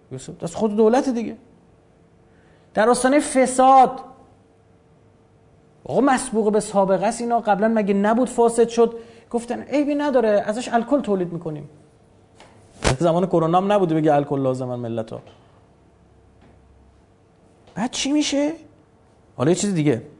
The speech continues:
بیست و پنج هزار کانتینر، کانتینر پر وارداتی هم باز اونجا، بیست و پنج کانتینرها که پشت تریلی می‌ذارن، بیست و پنج هزار تا از اونا، که توی اینا هر چیزی می‌تونه باشه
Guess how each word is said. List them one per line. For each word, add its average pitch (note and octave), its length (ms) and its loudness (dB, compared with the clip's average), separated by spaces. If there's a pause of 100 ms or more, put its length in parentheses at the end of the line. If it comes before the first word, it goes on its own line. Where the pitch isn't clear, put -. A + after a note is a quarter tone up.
(1500)
بیست A#3 300 0
و B3 60 6
پنج C#4 360 2
هزار A#3+ 540 4
کانتینر، G3+ 600 2
کانتینر F#3+ 540 0
پر A3+ 260 2
وارداتی G3 460 4
هم F#3+ 80 -2
باز E3+ 220 -2 (120)
اونجا، B2+ 320 -6 (180)
بیست E3+ 220 -8
و E3+ 40 -2
پنج F#3+ 160 -4
کانتینرها D#3+ 480 0
که E3+ 120 -6
پشت D3+ 220 -8
تریلی C3 300 -4
می‌ذارن، G#2+ 400 -6 (840)
بیست F#3+ 320 -4
و G3+ 40 2
پنج A3 360 0
هزار F3+ 500 2
تا F#3 140 -4
از B2+ 180 -2
اونا، G2 220 -12 (540)
که G#3 100 -2
توی B3 140 -2
اینا A3+ 140 2
هر A#3+ 260 0
چیزی G#3+ 260 -4
می‌تونه F#3+ 280 -4
باشه G3+ 400 -2